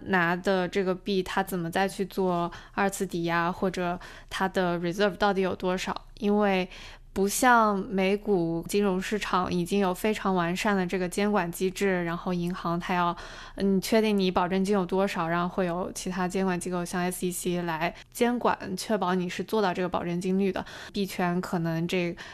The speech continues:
非常多的借贷平台、defi，然后还没有特别好的监管，然后背后他们是怎么操作的，散户其实是不知道的。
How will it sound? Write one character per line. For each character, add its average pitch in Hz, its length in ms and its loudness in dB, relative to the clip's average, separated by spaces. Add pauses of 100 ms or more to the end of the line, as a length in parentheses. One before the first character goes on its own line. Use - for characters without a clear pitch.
(120)
非 220 200 2
常 180 280 0
多 185 240 2
的 180 400 -2
借 196 120 -2
贷 180 140 4
平 175 180 -4
台、 170 400 -4
defi， 180 400 -2
然 170 140 0
后 180 80 2
还 - 220 -6
没 190 160 6
有 190 320 4
特 220 160 0
别 190 100 4
好 185 160 0
的 180 100 -4
监 180 300 -2
管， 202 360 -4
然 175 120 0
后 180 140 -4
背 214 200 4
后 202 140 0
他 190 140 -4
们 190 80 0
是 - 80 -8
怎 202 100 -2
么 180 80 -2
操 185 240 0
作 190 140 0
的， 175 180 0
散 170 220 -6
户 185 100 -2
其 185 160 -2
实 185 60 0
是 185 160 -4
不 - 160 -8
知 190 100 -4
道 214 260 4
的。 - 140 -8